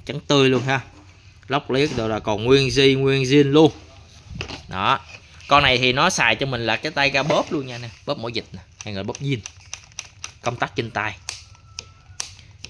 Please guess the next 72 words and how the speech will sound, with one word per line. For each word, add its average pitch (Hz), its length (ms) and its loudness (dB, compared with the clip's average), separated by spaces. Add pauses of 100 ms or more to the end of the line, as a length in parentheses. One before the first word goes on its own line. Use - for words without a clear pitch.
Cái 165 80 -2
này 135 80 2
là 110 100 2
cái - 160 0
chỗ 123 300 0
để 120 120 0
nó 147 140 -4
chỉnh 120 180 -4
cái 175 140 0
mức 175 200 -2
để 139 100 0
bóp 165 180 0
cò 113 80 -6
ga 113 320 0
thôi. 117 220 -2
Thường 95 220 -2
thì 98 80 -6
cái 131 80 -8
này 110 100 -4
mình 95 160 -6
kéo 127 260 -6
về 131 60 -2
mức 120 200 -6
hết - 180 -4
cút 180 220 -2
luôn, 123 180 -6
hết 135 80 -10 (100)
cuối 151 100 -2
cùng 101 260 -6
đi. 104 160 -10
Còn 101 140 -10
cái 101 60 -8
này 104 100 -6
mình 98 200 -6
bóp 123 160 -2
ga 113 220 -4
đi 104 60 -12
nè. 98 100 -14 (680)
Nó 120 60 -8
mình 120 140 -8
xài 92 180 -4
cái 113 140 -10
chỗ 120 80 -4
này 101 120 -6
thôi 101 220 -6
cho 110 60 -4
nó 113 100 -8
dễ. 107 260 -4
Còn - 200 -10
cái 104 60 -4
này 101 100 -4
mình 92 180 -6
cứ 139 100 0
xài 92 200 -2
một 87 120 -10
mức 123 220 -8
vậy 90 120 -10
thôi. 98 100 -8 (360)
Khỏi 101 140 -6
cần - 100 -6
bắt - 120 -12
đẩy - 200 -6
lên 117 180 -2
đẩy 98 100 -2
xuống 135 240 -2
gì 117 60 -8
mất 101 140 -8
công 107 160 -4
lu 107 80 -4
bu, 107 200 2
đúng 120 120 2
không? - 80 -12